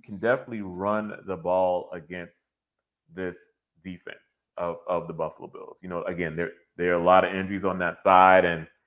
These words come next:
the Broncos can have a heyday. And, and there are gonna be obviously opportunities for, for Russ to do play action off of that.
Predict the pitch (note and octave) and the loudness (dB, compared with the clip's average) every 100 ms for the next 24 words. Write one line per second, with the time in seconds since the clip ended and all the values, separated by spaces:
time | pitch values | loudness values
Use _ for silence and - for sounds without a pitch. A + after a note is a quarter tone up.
0 | _ - E2+ F#2 - F#2 - E2+ F2 E2 | _ -4 2 2 0 -8 -8 -4 -2 -2
1 | E2 E2+ D#2+ D2 - - C3+ C3+ D3 F#3 | -4 -8 -8 -8 -10 0 0 4 4 6
2 | F3+ D#3+ C#3 B2+ B2+ - _ - G#2 A2 | 6 6 4 2 -4 -8 _ -2 2 2
3 | G#2+ G2+ F#2 F#2 G#2 F#2+ F#2 F2 - F2+ | 2 2 2 0 -10 -8 -8 -10 -6 -2
4 | F2 - _ - F2+ F2+ F2+ - E2+ F2 | -2 -4 _ -4 0 2 0 -4 -16 -16
5 | E2+ F2 E2+ D#2+ - E2 D2+ D2+ - - | -10 -6 0 -2 -2 -10 -10 -10 -12 -4
6 | C#2+ | -4